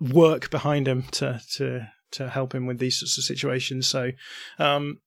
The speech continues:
yeah, I mean, the thing with Potter is that he's gonna try and build up really slowly and get the ball into those f-, in the final third, retaining possession and, and then cause problems from there. Um, so I suppose the big question is, like, can you stop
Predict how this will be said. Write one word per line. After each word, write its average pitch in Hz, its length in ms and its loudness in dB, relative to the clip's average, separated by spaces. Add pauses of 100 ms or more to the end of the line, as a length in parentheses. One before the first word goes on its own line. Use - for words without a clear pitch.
(140)
yeah, 208 180 8
I 196 40 6
mean, 214 140 8
the 196 120 2
thing 240 140 6
with 190 160 8
Potter 180 240 6
is 135 140 4
that 151 80 6
he's 143 200 4
gonna 151 220 4
try 143 260 4
and 135 120 0
build 143 200 6
up 135 300 0
really 135 320 4
slowly 131 600 2
and 127 340 0
get 139 160 0
the 139 60 -6
ball 131 240 2
into 127 360 0
those 127 260 0
f-, - 180 -10
in 139 120 2
the 135 60 -4
final 131 320 0
third, 131 460 2 (240)
retaining 135 440 2
possession 127 600 0
and, 127 500 -2
and 135 220 2
then 127 140 2
cause 135 240 4
problems 135 340 0
from 131 160 0
there. 139 220 0 (400)
Um, 139 240 2
so 147 160 4
I 139 40 6
suppose 139 240 6
the 131 60 -4
big 143 160 2
question 147 320 4
is, 135 160 0
like, 139 160 0
can 147 180 2
you 143 80 4
stop - 380 2